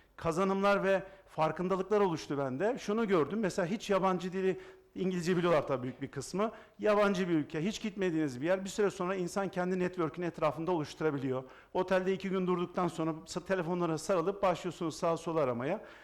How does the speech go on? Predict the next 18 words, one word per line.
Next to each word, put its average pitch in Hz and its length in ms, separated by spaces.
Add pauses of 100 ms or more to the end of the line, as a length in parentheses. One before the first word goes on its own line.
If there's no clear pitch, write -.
(200)
Ve 208 100
orada 214 420
şunu 226 220
fark 175 280
ettim. 170 200
Yani 202 120
insan 233 280
olarak 165 300
da 175 100
biz 180 100
nereye 208 240
gitsek 214 360
aslında 185 320
belki 180 300
bu 180 180 (280)
Türklerin 185 480
de 180 140
bir, 180 160